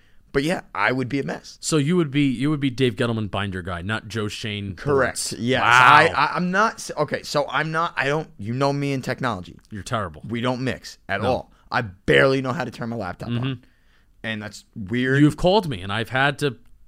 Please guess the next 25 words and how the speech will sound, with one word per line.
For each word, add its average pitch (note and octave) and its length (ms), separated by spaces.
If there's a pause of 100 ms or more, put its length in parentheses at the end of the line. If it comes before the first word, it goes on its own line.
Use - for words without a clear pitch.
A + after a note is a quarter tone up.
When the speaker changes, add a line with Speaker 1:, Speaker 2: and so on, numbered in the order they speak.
(100)
Speaker 2:
help C3 280
you C3 80
turn B2+ 220
on B2+ 80
Speaker 1:
You've F#3 60
Speaker 2:
your D3 100
laptop C#3+ 220
Speaker 1:
walked G#3+ 260
me. G#3+ 160
Speaker 2:
before. D#3 160
Speaker 1:
You've C3+ 280
walked E3+ 300
me E3+ 120
through D3+ 340
how B2 220
Speaker 2:
How D#3 140
Speaker 1:
to - 120
Speaker 2:
to G3 80
get D#3+ 120
Speaker 1:
do E3+ 60
Speaker 2:
onto D3+ 220
a C#3+ 60
Zoom D3 260
meeting. F#2 260
Speaker 1:
Yes. - 340